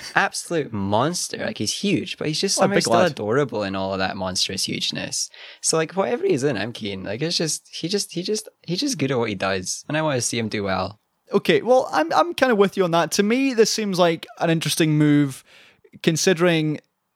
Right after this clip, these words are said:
Speaker 2: considering the career choices he's made since. I mean, most, uh, I'd say most, uh, recently, certainly, he was in The Witcher,
Speaker 1: Yeah.
Speaker 2: and
Speaker 1: Oh,
Speaker 2: I
Speaker 1: man.
Speaker 2: presume
Speaker 1: Again,
Speaker 2: that's
Speaker 1: yeah,
Speaker 2: gonna
Speaker 1: just
Speaker 2: get a season
Speaker 1: wonderful.
Speaker 2: two.
Speaker 1: Yeah, there is, yeah.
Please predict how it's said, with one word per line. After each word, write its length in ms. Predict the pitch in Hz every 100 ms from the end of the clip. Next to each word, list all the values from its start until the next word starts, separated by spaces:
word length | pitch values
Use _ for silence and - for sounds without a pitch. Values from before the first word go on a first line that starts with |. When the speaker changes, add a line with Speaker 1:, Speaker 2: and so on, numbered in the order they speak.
| _ _ _ _ - - -
Speaker 2:
considering 380 | 165 190 202
the 80 | 170
career 480 | 151 170 160 160 160
choices 440 | - 156 143 143 131
he's 160 | 127
made 200 | 135 131
since. 420 | - 160 107 90
I 40 | 139
mean, 140 | 139
most, 400 | 147 190 - - - - - - _ -
uh, 80 | 67 - -
I'd 260 | 113 135
say 140 | 151 147
most, 360 | 156 151 -
uh, 140 | 156 139
recently, 440 | 180 - 156 135
certainly, 380 | 131 143 120 123
he 120 | 127
was 440 | 131 123 113 - 123
in 120 | - 135
The 80 |
Witcher, 500 | 127 151 - 123 139 - _ _ _ _
Speaker 1:
Yeah. 240 | 120 123
Speaker 2:
and 160 | 120 123
Speaker 1:
Oh, 140 | 107 -
Speaker 2:
I 80 | 135
Speaker 1:
man. 60 | 98
Speaker 2:
presume 340 | 143 131 165
Speaker 1:
Again, 100 | 220
Speaker 2:
that's 180 | 180 -
Speaker 1:
yeah, 20 |
Speaker 2:
gonna 60 | 151
Speaker 1:
just 100 | 139
Speaker 2:
get 80 | 113
a 20 |
season 280 | 98 117 110
Speaker 1:
wonderful. 320 | 107 113 151
Speaker 2:
two. 60 | 143 _ _ _ _
Speaker 1:
Yeah, 160 | 117 107
there 160 | 90 -
is, 200 | -
yeah. 100 | -